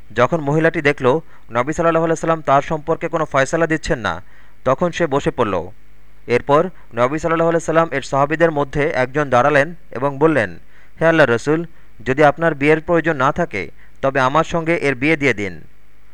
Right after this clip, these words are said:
রাসূল সাল্লাল্লাহু আলাইহি সাল্লাম জিজ্ঞেস করলেন, "তোমার কাছে কিছু আছে কি?" সে উত্তর করল, "না,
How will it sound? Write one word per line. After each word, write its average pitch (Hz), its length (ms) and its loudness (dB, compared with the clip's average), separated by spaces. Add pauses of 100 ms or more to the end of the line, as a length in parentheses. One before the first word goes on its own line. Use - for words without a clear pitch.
(120)
রাসূল 135 300 0
সাল্লাল্লাহু 165 340 2
আলাইহি 165 160 0
সাল্লাম 170 200 -2
জিজ্ঞেস 139 300 -2
করলেন, 104 380 0 (320)
"তোমার 139 220 0
কাছে 180 320 -2
কিছু 160 240 -2
আছে 127 240 2
কি?" 101 280 -8 (540)
সে 160 160 2
উত্তর 170 280 0
করল, 147 320 2 (220)
"না, 131 380 2